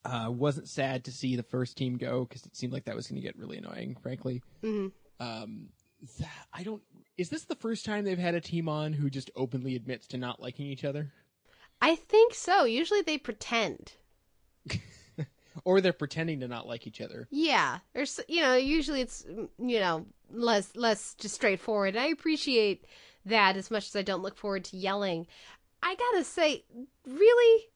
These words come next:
Speaker 2: really, do we need the professional athletes? And do we need the wives of professional athletes as a team, too? Not, obviously,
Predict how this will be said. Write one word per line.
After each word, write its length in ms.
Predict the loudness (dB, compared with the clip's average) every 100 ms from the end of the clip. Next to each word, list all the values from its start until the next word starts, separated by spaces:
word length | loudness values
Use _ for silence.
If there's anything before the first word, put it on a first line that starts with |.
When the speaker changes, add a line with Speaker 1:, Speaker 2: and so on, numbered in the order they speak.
| _
Speaker 2:
really, 280 | 4 6 6
do 160 | 6 6
we 100 | 6
need 220 | 4 2
the 40 |
professional 560 | -4 -2 0 0 0 4
athletes? 680 | 4 4 2 2 0 -12 -18 -20 -12 -2
And 160 | 0
do 80 | 2
we 140 | 2
need 380 | 2 2 0 -4 -8
the 400 | -4 -2 -2 2
wives 600 | 6 6 6 2 -2 -2
of 140 | -2
professional 400 | 0 -2 -2 0
athletes 640 | 0 0 0 0 -2 -12 -18 _ -4
as 180 | 0
a 100 | 0
team, 440 | 0 -2 -2 -2 -4
too? 280 | -2 -2 -4 -12 0
Not, 300 | 2 2 -4 -8 2
obviously, 680 | 4 4 2 0 0 0